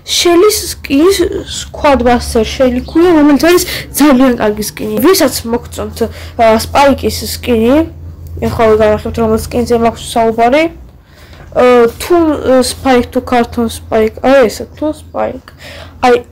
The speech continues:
ეს ვისაც მოგწონთ და დარწმუნებული ვარ, ძალიან ბევრს მოგწონთ, აი ამისი ფაქტობრივად სამი დე ვარიანტი არის ის, ამ, შელის სკინი, რაც არის, აი, მართლა მაგარი სკინი.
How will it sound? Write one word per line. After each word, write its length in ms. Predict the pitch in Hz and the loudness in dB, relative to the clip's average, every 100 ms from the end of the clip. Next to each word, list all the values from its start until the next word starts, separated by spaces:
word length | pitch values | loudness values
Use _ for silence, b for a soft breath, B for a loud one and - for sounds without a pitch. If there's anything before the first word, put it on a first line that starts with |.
| - | 0
ეს 240 | 330 277 | 2 2
ვისაც 360 | - 247 233 220 | 0 0 -2 -4
მოგწონთ 640 | 214 220 - - 247 277 | -6 -6 -6 -4 -2 -2
და 100 | - | -2
დარწმუნებული 560 | 220 233 247 254 233 226 | 0 0 0 0 0 2
ვარ, 140 | 214 | 2
ძალიან 340 | 214 220 220 214 | 2 0 2 2
ბევრს 220 | 214 214 | 0 0
მოგწონთ, 380 | 254 - 359 370 B B B | -4 -2 -2 -2 B B B
აი 260 | - 277 262 | 0 4 4
ამისი 420 | 254 254 277 440 | 4 2 2 0
ფაქტობრივად 380 | 440 285 392 392 | 0 -2 -2 -2
სამი 380 | - 339 311 302 | -2 -2 -2 0
დე 160 | 330 | 2
ვარიანტი 560 | 302 262 254 262 247 - | 4 4 4 2 2 0
არის 320 | 269 311 370 262 | 0 2 0 0
ის, 240 | 226 - - - B B B | -6 -8 -18 -20 B B B
ამ, 260 | 233 226 226 226 | 0 2 2 -2
შელის 420 | 233 - 262 254 | -6 0 0 0
სკინი, 300 | - - 349 | -4 -6 0
რაც 240 | 359 285 285 | 2 2 2
არის, 320 | 320 359 370 - B B B B B | 2 2 0 -4 B B B B B
აი, 160 | - 233 | 0 2
მართლა 640 | 226 247 254 240 - 240 | 4 4 2 0 -2 0
მაგარი 420 | 226 220 220 208 | 2 0 0 -2
სკინი. 480 | 202 - - 269 339 | -4 -12 -6 0 2